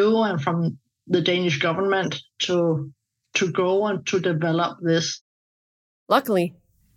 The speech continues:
Speaker 2: Denmark has good prerequisites for turning both government and industry ambitions on Power-to-X and green hydrogen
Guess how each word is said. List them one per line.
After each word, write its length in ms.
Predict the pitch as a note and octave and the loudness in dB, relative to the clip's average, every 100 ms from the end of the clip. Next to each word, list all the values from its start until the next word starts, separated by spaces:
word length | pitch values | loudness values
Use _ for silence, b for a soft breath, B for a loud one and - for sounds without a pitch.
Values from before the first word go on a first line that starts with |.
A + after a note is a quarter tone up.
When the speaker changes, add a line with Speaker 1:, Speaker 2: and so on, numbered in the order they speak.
| - | 2
Speaker 2:
Denmark 380 | A3+ C#4 C#4+ - | 4 4 4 2
has 200 | A#3 - | 0 0
good 380 | - B3 C4+ | 4 6 6
prerequisites 840 | - B3+ G#3 A3 F#3+ - - - - _ | 2 4 4 2 -2 -2 0 -2 -6 _
for 160 | - G3 | -4 0
turning 340 | G#3+ G3 G3+ | 2 4 2
both 300 | G3+ G3 - | 2 -2 2
government 540 | A3 A#3+ D4 C#4+ - - _ _ | 2 4 6 4 2 -4 _ _
and 240 | A3 A#3 A#3 | 2 2 2
industry 460 | C4 C4+ C4 G3+ F3 | 4 4 2 4 4
ambitions 600 | F#3 G#3 A3+ F3 D3+ - | 4 2 2 0 -2 0
on 120 | F#3+ | -2
Power-to-X 680 | F#3 F#3+ F3 - - G#3+ - - | 0 0 0 0 -4 -4 -4 -2
and 240 | A3 A3+ | 0 0
green 220 | G#3+ G3 | 0 -2
hydrogen 580 | E3 G3+ G#3 G#3+ F3+ E3+ | 0 0 0 0 0 -2